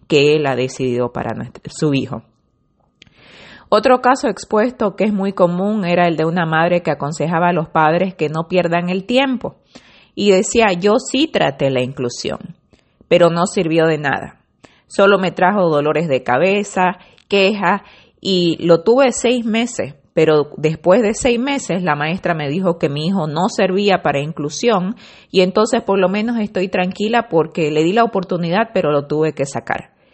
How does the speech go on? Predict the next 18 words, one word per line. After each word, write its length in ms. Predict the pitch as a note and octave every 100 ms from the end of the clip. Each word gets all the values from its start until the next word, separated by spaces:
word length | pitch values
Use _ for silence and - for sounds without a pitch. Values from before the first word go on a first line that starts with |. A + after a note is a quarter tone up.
| _ _
Con 220 | - F3 G3
esta 280 | A#3+ B3
aseveración 920 | F#3+ - E3+ D3+ D3+ D#3 - A#3 F3+ F#3+
sentaba 560 | - F3 D#3+ D3+ D#3
un 80 | D#3
nuevo 280 | D#3 D#3 D#3+
precedente, 800 | D3 E3 F3+ F3+ B3+ C4+ C#3 - _ _ _
que 80 | -
hay 100 | F3+
personas 600 | F#3 F#3 F#3 G3 F#3+ G3
que 160 | - C#3
pueden 600 | - D#3 F#3 A3 C#4 E4 G4+ -
y 120 | E3
no 200 | D#3+ E3
pueden 340 | E3 F3+ F#3 F3
incluirse, 760 | D#3+ F3 E3 G3+ G#3+ - A2+
según 440 | - C3 A#2+ C#3+ D#3+
ella, 400 | F#3 F3 -